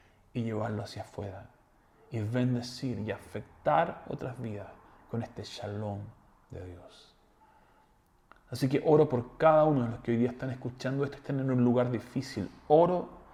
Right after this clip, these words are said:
por tu visitación, Espíritu Santo, y que ellos puedan ahora experimentar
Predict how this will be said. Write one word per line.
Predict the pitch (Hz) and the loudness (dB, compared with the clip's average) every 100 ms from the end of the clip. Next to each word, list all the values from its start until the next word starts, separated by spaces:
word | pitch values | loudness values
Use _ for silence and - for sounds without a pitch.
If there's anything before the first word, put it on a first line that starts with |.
| - - | -20 -14
por | - 120 | -6 -4
tu | - 120 | 2 2
visitación, | 117 117 123 113 - 143 143 | 2 0 -4 -8 -4 -4 -4
Espíritu | 139 143 131 131 | -6 -2 -2 -2
Santo, | 123 - 98 - - - - - - - - - - - - - - | -8 -10 -14 -16 -20 -20 -20 -20 -20 -20 -20 -20 -20 -20 -20 -20 -12
y | 117 | -2
que | 120 | -2
ellos | 113 | -2
puedan | - 127 120 | -2 0 2
ahora | 107 113 156 175 185 185 | 4 6 4 2 -4 -10
experimentar | - 127 127 117 101 101 - 135 139 160 160 | -12 -6 -4 -4 -4 -8 -6 2 2 2 -8